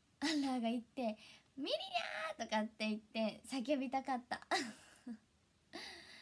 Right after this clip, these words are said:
そう。でもほんまにさ、今日さ、豪華なね、方々で、もうすごいよね、本当に。ね。行った方いますか？ミーニャンの。叫んでくれたかな？ショコト、アント、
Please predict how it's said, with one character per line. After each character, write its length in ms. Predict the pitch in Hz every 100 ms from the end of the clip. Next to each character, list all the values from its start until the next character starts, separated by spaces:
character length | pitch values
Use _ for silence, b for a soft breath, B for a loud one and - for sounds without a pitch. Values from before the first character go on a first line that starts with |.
| B B - -
そ 80 |
う。 140 | 214 220 -
で 80 | 233
も 80 | 247
ほ 60 | 294
ん 20 |
ま 60 |
に 60 | 427 466 453 494 480 403 339
さ、 80 | 320
今 80 | 294
日 60 | 294
さ、 320 | 262 226 214 B B B -
豪 220 | 311 311
華 200 | 302 254
な 160 | 240 240
ね、 240 | 311 330
方 240 | 294 262 262
々 180 | 247 247 240
で、 140 | 226 233
も 140 | 226
う 20 |
す 220 | 233 - 240
ご 180 | 247
い 80 | 247
よ 80 | 220
ね、 100 | 214
本 200 | 220 214
当 100 | 214
に。 180 | 214 220 - _ _ _ _ _ _ _ _ _ b b b b b _
ね。 260 | 226 226 - - - _ _ - -
行 140 | 247 247
っ 40 |
た 140 | 302
方 260 | 302 311 311
い 80 | 269
ま 200 | 262 320
す 120 | -
か？ 160 | 233 226
ミ 120 | 226
ー 100 | 220
ニ 120 | 208
ャ 80 | 214
ン 40 | 202
の。 80 |
叫 360 | 214 262 254 294
ん 60 | 277
で 100 | 240
く 100 | 240
れ 120 | 247
た 140 | 262
か 120 | 262 240
な？ 300 | 226 220 220 - _ _ b b b b b b b _ _ _
シ 140 | - 240
ョ 40 |
コ 120 | -
ト、 300 | 262 269 254 -
ア 60 |
ン 140 | 226 240
ト、 320 | - 220